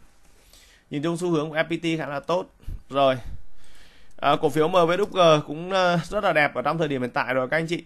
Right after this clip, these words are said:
Ờ, mặc dù là chúng ta thấy rằng là M V W G cũng đã có một cái sự khủng hoảng rất là lớn về nhân sự, về doanh thu, đúng không?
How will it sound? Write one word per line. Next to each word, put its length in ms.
Ờ, 180
mặc 220
dù 180
là 140
chúng 140
ta 120
thấy 140
rằng 240
là 60
M 60
V 40
W 280
G 260
cũng 140
đã 80
có 120
một 100
cái 40
sự 140
khủng 200
hoảng 220
rất 120
là 100
lớn 320
về 120
nhân 160
sự, 360
về 220
doanh 200
thu, 320
đúng 120
không? 160